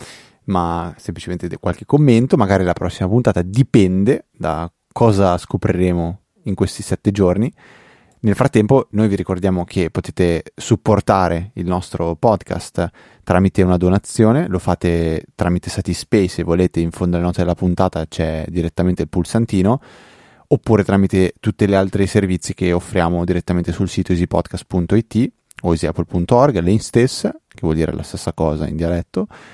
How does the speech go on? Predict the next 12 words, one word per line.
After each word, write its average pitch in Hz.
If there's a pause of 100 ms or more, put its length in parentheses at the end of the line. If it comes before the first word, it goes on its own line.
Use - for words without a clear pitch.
(320)
Questa - (120)
penso 98
si 92
capisse, 87
Luca, 82
non 82
so 90
se -
l'hai 85
capito. 87
Lane 104
Stess, -